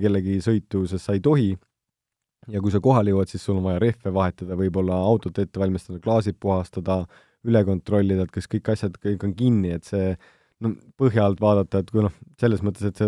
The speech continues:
pead natukene kõik aeg nagu oma auto eest hoolitsema ka, et tuleb ette ikka neid pikemaid ülesõite, et kus sa vaatad, aga üldjuhul need on võib-olla esimesed sihuke superspetsiaalid või asjad, kus on alati rohkem aega jälgida kellegi sõitu, et muidu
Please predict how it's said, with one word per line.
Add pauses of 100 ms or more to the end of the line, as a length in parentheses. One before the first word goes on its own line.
pead
natukene
kõik
aeg
nagu
oma
auto
eest
hoolitsema
ka, (100)
et
tuleb
ette
ikka
neid (160)
pikemaid
ülesõite,
et
kus
sa
vaatad,
aga (420)
üldjuhul
need
on
võib-olla
esimesed
sihuke
superspetsiaalid
või
asjad, (160)
kus
on
alati
rohkem
aega (480)
jälgida
kellegi
sõitu,
et
muidu